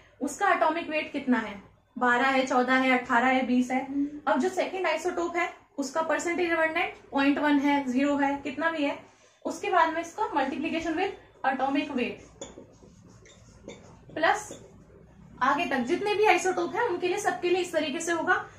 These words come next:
उसका कितना percentage present है environment में, multiplication उसका atomic mass कितना है, Plus करोगे,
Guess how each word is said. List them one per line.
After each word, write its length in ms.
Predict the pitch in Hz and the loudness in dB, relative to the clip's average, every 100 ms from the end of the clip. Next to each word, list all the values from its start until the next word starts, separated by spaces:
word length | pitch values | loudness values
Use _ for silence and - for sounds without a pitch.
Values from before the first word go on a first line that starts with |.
| - | -10
उसका 240 | 269 - 381 | -8 -2 -2
कितना 320 | 381 - 427 294 | -2 -4 -2 0
percentage 540 | 269 311 285 330 - | 0 0 -2 -2 -2
present 340 | 277 269 302 330 | 0 2 0 -2
है 140 | 320 | -2
environment 440 | 294 285 285 302 294 | 4 6 6 2 0
में, 240 | 339 - - - | -2 -6 -14 0
multiplication 680 | 269 294 370 349 359 330 311 | 2 2 0 -2 -2 -2 2
उसका 240 | 277 - 339 | 2 4 2
atomic 360 | 320 294 302 | 4 2 2
mass 240 | 269 269 - | 4 4 2
कितना 260 | 262 262 262 | -4 -2 0
है, 200 | 214 190 - - - _ _ | -2 -6 -16 -20 -20 _ _
Plus 240 | 320 359 - | 2 2 2
करोगे, 360 | 349 330 330 | 0 2 0